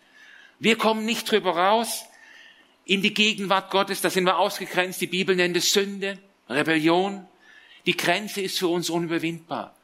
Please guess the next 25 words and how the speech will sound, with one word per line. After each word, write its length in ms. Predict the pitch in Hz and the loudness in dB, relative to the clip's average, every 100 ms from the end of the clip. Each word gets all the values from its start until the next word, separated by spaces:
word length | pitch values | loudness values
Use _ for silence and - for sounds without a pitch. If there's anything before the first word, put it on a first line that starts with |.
| _ - | _ -10
aber 220 | - 151 170 | -4 -2 -2
Jesus 640 | 135 196 226 208 175 - | -4 0 2 2 0 -2
hat 140 | 147 | -4
sie 100 | 147 | -6
für 100 | 131 | -6
uns 220 | 135 135 123 | -6 -6 -4
überwunden. 640 | 123 110 113 95 - 82 _ _ _ _ _ _ _ _ _ _ _ _ - | -4 -4 -8 -14 -20 -20 _ _ _ _ _ _ _ _ _ _ _ _ 0
Durch 200 | 170 - | 2 4
seinen 260 | 175 165 | 2 0
Tod 280 | 160 175 180 | 2 2 2
am 200 | 151 156 | 0 -2
Kreuz, 420 | - 147 139 - - | -4 -2 -2 -4 -2
endgültig, 920 | 196 233 196 202 208 202 135 107 - _ - | 0 0 0 2 2 2 -2 -4 -12 _ 0
dafür 280 | 156 175 196 | 0 2 0
ist 120 | 202 | 0
er 60 | |
gestorben. 640 | 185 180 - 175 185 156 - - _ - - _ _ _ _ _ - | 0 0 0 -4 -6 -10 -16 -20 _ -20 -20 _ _ _ _ _ -4
Was 280 | 185 214 - | -2 -2 0
für 100 | 214 | 0
eine 180 | 208 185 | 2 2
hoffnungsvolle 640 | 233 - 220 - 190 170 | 2 0 -4 0 2 2
Botschaft. 640 | 151 175 226 - 220 226 - - - - - | 4 2 2 0 -2 -4 -14 -20 -18 -14 -6
Und 180 | 175 180 | -2 2
Petrus 420 | 185 240 233 214 | 2 2 0 0
erlebt 680 | 165 165 170 240 254 - | 2 2 2 2 0 -8